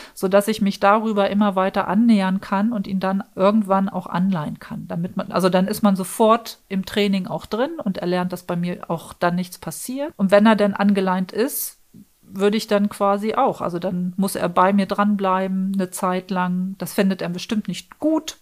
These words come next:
Also am Anfang, das muss er dann auch lernen. Man kann sich solche Hunde dann auch mal um den Bauch binden eine Zeit lang. Also das sind jetzt auch wieder so pauschale Sachen, da muss man auch wieder aufpassen, sich das Tier nach-,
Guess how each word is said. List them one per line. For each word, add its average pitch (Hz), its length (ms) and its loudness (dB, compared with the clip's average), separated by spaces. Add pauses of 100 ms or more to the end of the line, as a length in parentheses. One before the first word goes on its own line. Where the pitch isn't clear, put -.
(160)
Also 208 180 4
am 202 120 4
Anfang, 208 440 0
das - 160 -8
muss 190 100 -4
er 190 100 -4
dann 180 180 -6
auch 190 160 -8
lernen. 196 440 0
Man 214 180 6
kann 226 160 4
sich 226 140 2
solche 208 300 4
Hunde 208 220 2
dann 202 160 -2
auch 196 160 -4
mal 208 100 2
um 196 140 0
den 208 180 0
Bauch 190 340 0
binden 196 340 -4
eine 185 120 -8
Zeit 185 380 -8
lang. 185 240 -2
Also 175 420 0 (200)
das 190 140 -2
sind 208 120 4
jetzt 208 140 4
auch 196 120 4
wieder 196 100 4
so 185 100 -2
pauschale 202 540 2
Sachen, 185 240 -2
da 185 60 0
muss 180 160 -4
man 190 120 -4
auch - 120 -8
wieder 175 180 -4
aufpassen, 185 560 -4
sich 180 200 -10
das - 200 -14
Tier 185 200 -4
nach-, 180 180 -4